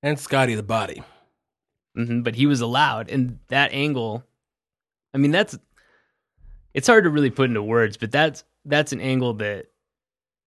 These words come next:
Speaker 2: stands the test of time. There
Speaker 1: So
Speaker 2: are some things about it maybe that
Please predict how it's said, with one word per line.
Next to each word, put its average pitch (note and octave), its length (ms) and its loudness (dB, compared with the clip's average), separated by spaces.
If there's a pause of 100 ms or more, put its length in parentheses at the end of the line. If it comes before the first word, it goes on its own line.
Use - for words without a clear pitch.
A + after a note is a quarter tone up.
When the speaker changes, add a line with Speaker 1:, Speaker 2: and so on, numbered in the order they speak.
Speaker 2:
stands C3 320 -2
the A2+ 60 -6
test A#2+ 280 0
of G2+ 60 -10
time. A2 500 -2 (260)
There G3 120 12
Speaker 1:
So G3+ 60 12
Speaker 2:
are G3+ 40 8
some D#3 260 4
things C3 260 2
about A#2 280 0
it A#2 60 -6
maybe B2 280 -2
that G#2+ 200 -8